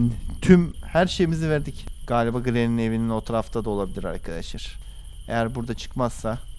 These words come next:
yüzde doksan Granny'nin evinin oralarda çıkacak. Jeneratörlü ol-, ol-, olan yer. Çünkü buralara bayağı bir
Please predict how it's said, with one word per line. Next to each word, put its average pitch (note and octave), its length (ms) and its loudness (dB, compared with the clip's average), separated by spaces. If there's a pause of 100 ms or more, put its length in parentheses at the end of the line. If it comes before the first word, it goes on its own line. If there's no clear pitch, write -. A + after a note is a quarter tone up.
(480)
yüzde A#2 240 -4
doksan A#2 440 -2 (640)
Granny'nin A2+ 420 0
evinin A2+ 460 -2 (800)
oralarda G2 460 2
çıkacak. - 440 -10 (180)
Jeneratörlü A2+ 640 -2
ol-, G2+ 240 -4 (140)
ol-, G#2 280 -4
olan G#2+ 240 -2
yer. F#2+ 320 -6 (1200)
Çünkü G#2+ 180 -4
buralara A#2 360 0
bayağı A#2+ 320 2
bir F#2+ 180 -4